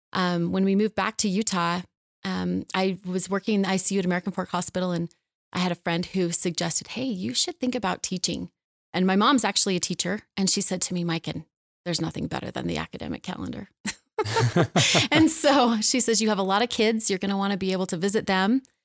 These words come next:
And I hadn't really, I had never considered teaching. Um, I love bedside nursing. Um, I, I spent twenty-four years at the bedside in critical care and med surg in the E R and things like that. And so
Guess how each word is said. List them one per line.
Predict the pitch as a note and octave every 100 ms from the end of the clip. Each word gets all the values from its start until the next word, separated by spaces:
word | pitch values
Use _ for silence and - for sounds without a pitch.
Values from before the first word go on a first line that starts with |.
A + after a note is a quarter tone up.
| _ _ _ -
And | F#3+ F#3+ F#3 F3+ F3+ -
I | - F#3
hadn't | F3+ F#3 -
really, | F#3 F3+
I | F#3+
had | F#3 F3
never | F#3 F3
considered | F3+ F#3 - E3+ F#3
teaching. | - F3+ - A#3+ F4 _ _ _ _ -
Um, | F3 E3+
I | F3+ F#3
love | F#3 G3 G3 -
bedside | F#3+ F3+ F#3+ F#3
nursing. | F3+ - G#3 C#4 C4+
Um, | - E3+ F3 E3+ - _ _ _ _ _ -
I, | F#3+ F3+ -
I | G3 F#3
spent | - - F3+
twenty-four | - F3 - F3
years | D#3+ E3 -
at |
the | E3+
bedside | F3 E3 E3+ E3+ -
in | F3+ E3
critical | D#3+ F#3+ F#3+
care | F#3+ - E3+ F3
and | D#3+ D#3 - _ _ _ _ -
med | A#3+
surg | A#3 G#3+ G3+
in | - F#3
the | -
E | F3
R | E3+ E3+ F3+
and | F#3
things | F3+ F3 F3
like | E3+
that. | F3 F3+
And | F3+ E3+
so | E3+ E3